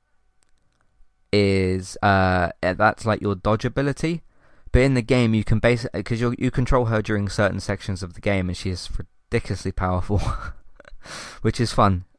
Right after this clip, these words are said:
Um, and you can basically just jump from one enemy to the next and just continuously attack. So she's got this ability, basically,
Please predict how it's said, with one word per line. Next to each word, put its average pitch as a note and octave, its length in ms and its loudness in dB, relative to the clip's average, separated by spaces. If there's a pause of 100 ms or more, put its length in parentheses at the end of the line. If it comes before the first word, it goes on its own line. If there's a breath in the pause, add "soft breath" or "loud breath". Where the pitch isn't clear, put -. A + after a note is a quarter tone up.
(100)
Um, G2 440 0 (760 soft breath)
and G#2+ 380 4
you A#2 140 2
can B2 160 2
basically B2+ 500 2
just G#2+ 260 -2
jump A2 300 0
from G2+ 320 0
one G2+ 380 0
enemy G2 300 0
to - 140 -2
the F#2+ 100 0
next F#2+ 340 -2
and G2 160 -2
just F#2+ 160 -2
continuously G2 580 0
attack. A2 320 -2
So A2 140 -2
she's C#3 240 0
got - 160 -2
this - 160 -4
ability, G#2+ 460 0
basically, G2 680 -2